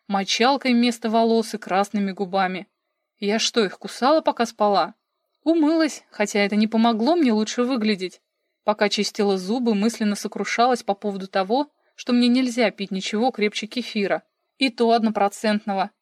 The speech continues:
чтобы не приходилось потом замаливать лишние калории в спортзале. Запахнула халат потуже и вышла. На кухне приятно пахло выпечкой.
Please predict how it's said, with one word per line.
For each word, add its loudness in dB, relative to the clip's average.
чтобы -2
не 4
приходилось 0
потом 0
замаливать 2
лишние -4
калории 2
в -10
спортзале. -4
Запахнула 0
халат 2
потуже -2
и -2
вышла. -10
На 2
кухне 0
приятно 0
пахло 0
выпечкой. -6